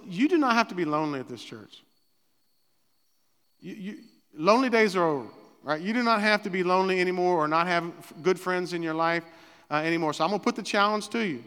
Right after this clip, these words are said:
If you're feeling lonely, you're feeling like you don't have friends, come out to community group and make those folks your friends.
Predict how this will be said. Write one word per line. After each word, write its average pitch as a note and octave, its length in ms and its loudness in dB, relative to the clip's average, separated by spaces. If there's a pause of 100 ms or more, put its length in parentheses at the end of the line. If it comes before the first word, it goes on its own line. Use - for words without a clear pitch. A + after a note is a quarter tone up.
If C3+ 120 -16
you're D#3+ 120 -4
feeling G3 340 0
lonely, G3 300 2
you're E3+ 80 -4
feeling F#3 180 -4
like F3 140 -2
you E3 80 -8
don't F#3+ 180 2
have F#3 240 -2
friends, F#3+ 440 -4 (440)
come E3+ 180 0
out G3 180 6
to A#3+ 60 -6
community G#3 440 -2
group E3+ 320 0
and C#3 120 -6
make D3+ 200 0
those D#3+ 180 -4
folks D3+ 300 -6
your D3 80 -10
friends. A#2 440 -12